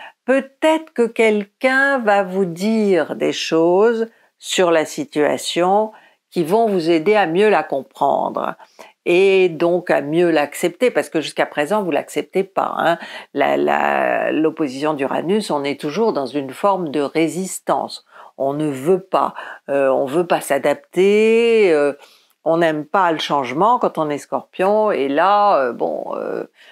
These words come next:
malheureusement, la situation, euh, s'est dégradée, certainement, elle est instable, euh, et, euh, bon, euh, votre partenaire, hein, que ce soit un partenaire affectif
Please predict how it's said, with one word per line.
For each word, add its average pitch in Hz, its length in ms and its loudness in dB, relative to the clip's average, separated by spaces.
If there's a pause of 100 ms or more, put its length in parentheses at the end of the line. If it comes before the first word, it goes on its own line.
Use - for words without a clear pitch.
(200)
malheureusement, 143 520 2
la 170 100 0
situation, 185 880 -4
euh, 131 240 -2
s'est 147 300 -2
dégradée, 151 800 0
certainement, 160 880 -2 (300)
elle 139 160 0
est 147 140 -2
instable, 185 840 0 (340)
euh, 143 440 0
et, 170 520 4
euh, 135 140 0
bon, 135 420 -2
euh, 120 540 -4
votre 143 480 -2
partenaire, 175 1040 0
hein, 185 220 2
que - 80 -20
ce 170 60 -6
soit 165 160 0
un 147 40 0
partenaire 147 640 0
affectif - 800 -6